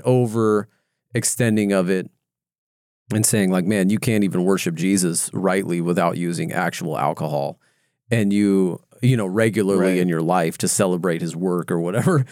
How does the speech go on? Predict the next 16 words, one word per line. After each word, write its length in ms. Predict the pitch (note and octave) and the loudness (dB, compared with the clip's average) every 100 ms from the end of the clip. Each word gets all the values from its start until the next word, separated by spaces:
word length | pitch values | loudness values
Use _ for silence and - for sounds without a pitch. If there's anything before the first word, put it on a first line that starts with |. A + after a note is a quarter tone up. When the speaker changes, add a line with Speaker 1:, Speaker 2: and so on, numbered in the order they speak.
| - | -10
Speaker 1:
<laughs> 160 | - | -12
And 180 | - D3+ | -2 2
then 120 | D3+ | 2
there's, 280 | D3+ C3 C3 - | 2 0 -2 -2
you 200 | C#3 B2+ | 0 0
can't 260 | E3 C#3 B2+ | 2 2 4
also 360 | B2+ B2 A2+ | 2 2 0
say, 440 | G#2 - A#2 A2 G#2+ | 0 2 4 4 4
like, 200 | G2 G#2+ | 2 2
you're 140 | A2 | 2
in 100 | E2+ | 2
sin 600 | - - - D3 D#2+ D3+ - _ - | 0 0 2 2 0 -6 -18 _ -2
if 180 | G#2 F#2+ | -2 0
you 100 | F2+ | -2
drink 480 | E2+ F2 D2 - _ _ | 0 -2 -4 -12 _ _
anything, 600 | C3 D3 B2+ - D2+ B1 | 0 2 0 -2 -10 -12